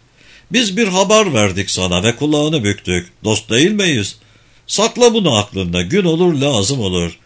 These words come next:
Sen tuzu kuru bir adamsın. Bu köyde çekemeyen gözler hep üstündedir. Kimseyi de kendine dost bilme benden başka.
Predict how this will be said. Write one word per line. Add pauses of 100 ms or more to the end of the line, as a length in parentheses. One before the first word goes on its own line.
(280)
Sen
tuzu
kuru
bir
adamsın. (340)
Bu
köyde
çekemeyen
gözler
hep
üstündedir. (420)
Kimseyi
de
kendine
dost
bilme
benden
başka.